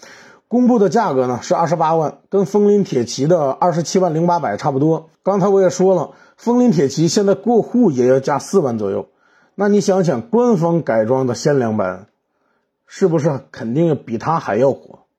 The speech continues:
于是呢，很多人都加入到了这一本万利的抢购大军。晚上八点钟开抢，七点多的时候，我跟一些四S店的朋友聊天儿，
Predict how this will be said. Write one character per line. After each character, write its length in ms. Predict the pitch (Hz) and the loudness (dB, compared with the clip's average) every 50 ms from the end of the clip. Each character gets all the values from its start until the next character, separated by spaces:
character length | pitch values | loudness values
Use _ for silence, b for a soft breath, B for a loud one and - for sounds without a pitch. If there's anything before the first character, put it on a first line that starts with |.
| _ _ _ _ - | _ _ _ _ -12
于 180 | 127 135 160 | -8 -4 -4
是 180 | 156 - 220 208 | 0 0 0 0
呢， 140 | 160 135 113 - | 0 -2 -6 -8
很 400 | - - - 127 120 117 120 131 | -14 -10 -6 -4 -2 0 0 2
多 180 | 165 233 240 180 | 2 2 2 0
人 240 | 131 113 113 113 | 0 -2 -4 -6
都 160 | - - 139 - | -6 -4 -4 -4
加 260 | - - 170 147 165 | -2 -2 -2 0 0
入 200 | 160 160 147 131 | 0 0 0 0
到 160 | 143 139 131 | 0 0 0
了 120 | 120 113 | 0 0
这 140 | 107 160 156 | 0 0 0
一 200 | 139 156 170 180 | 0 2 2 0
本 280 | 131 113 113 110 117 127 | 0 0 -2 -2 -2 0
万 220 | 175 180 160 151 | 0 0 0 0
利 160 | 175 180 147 | 0 0 0
的 140 | 117 113 101 | 0 -2 -4
抢 280 | - - - - 104 110 | -6 -8 -10 -8 -4 -2
购 140 | 123 135 123 | 0 0 0
大 160 | 131 123 113 | 0 -2 -2
军。 240 | 113 123 127 131 - _ _ _ _ _ b b b b b b b b b b b | -2 -2 -2 -4 -8 _ _ _ _ _ b b b b b b b b b b b
晚 200 | 135 147 160 156 | -4 -4 -2 -2
上 180 | 190 208 190 | -2 -2 0
八 160 | 202 202 202 | 0 0 0
点 160 | 175 160 151 156 | 0 0 2 2
钟 140 | 170 170 | 0 0
开 140 | 151 165 170 | 0 0 -2
抢， 300 | 147 123 123 104 101 - - _ | -2 -4 -6 -8 -10 -12 -16 _
七 200 | - - - 185 | -8 -4 -2 0
点 180 | 165 170 143 143 | 0 0 0 0
多 120 | 147 143 | 0 2
的 120 | 135 135 123 | 2 0 0
时 100 | 113 127 | -2 -2
候， 280 | 107 117 120 117 - - | -2 -2 -2 -4 -8 -10
我 140 | 113 113 113 | -8 -6 -4
跟 160 | 131 143 147 | -4 -2 -2
一 100 | 147 139 | -2 -2
些 160 | 117 151 139 | 0 0 -2
四 180 | 135 - - 151 | -2 -2 -2 -2
S 180 | 135 131 139 147 | 0 0 0 0
店 140 | 147 135 120 | 0 0 0
的 60 | 110 | -2
朋 160 | - 113 123 | -4 -4 -2
友 80 | 135 123 | -2 0
聊 160 | 117 117 127 | 0 0 0
天 160 | - 123 131 | -2 -2 -2
儿， 140 | 131 131 - | -4 -4 -6